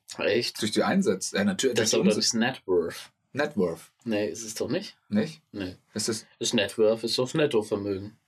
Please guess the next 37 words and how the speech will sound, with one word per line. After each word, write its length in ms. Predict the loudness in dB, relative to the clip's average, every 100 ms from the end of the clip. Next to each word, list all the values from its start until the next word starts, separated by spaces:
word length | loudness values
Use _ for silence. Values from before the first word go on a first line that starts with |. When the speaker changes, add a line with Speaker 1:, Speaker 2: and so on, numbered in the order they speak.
| _ _ _ -2
Speaker 2:
Ja. 300 | 2 2 -2 _ _
Speaker 1:
Ja, 180 | 0 2
Speaker 2:
Das 120 | 2
Speaker 1:
da, 60 | 2
Speaker 2:
steigerst 420 | 4 4 4 2
du 40 | 2
Speaker 1:
aber 80 |
der, 80 | 4
der 60 | 4
Speaker 2:
dadurch. 140 | 4 4
Speaker 1:
gehört 140 | 4
doch 80 | 2
nicht 180 | 0 0
da. 240 | 2 0 -4
Nein. 580 | -8 -8 -4 -2 -2 -6 -16 -20 -20 -20 -20 _ _ 0
Der 100 | 2
hat 60 |
doch 80 | 2
da, 240 | 0 0 -2 -8 -12
da, 160 | -6 -6 -6 -10 -12 -14 -16 _ _ _ -4
wenn 220 | -2 0
du 60 |
so 160 | -2 -2
willst, 160 | -2 -2
kannst 220 | -2 0
du 40 |
einen, 180 | -2 -4 _ -20 _ _ -6
einen 220 | -2 2
Marktwert 720 | 4 2 0 -2 0 0 0
dadurch 340 | -2 0 0 0
steigern, 400 | -2 -4 -6 -10
wenn 120 | -12
man 80 | -10
das 160 | -8
so 100 | -6
will. 140 | -4 -6
Aber 180 | -10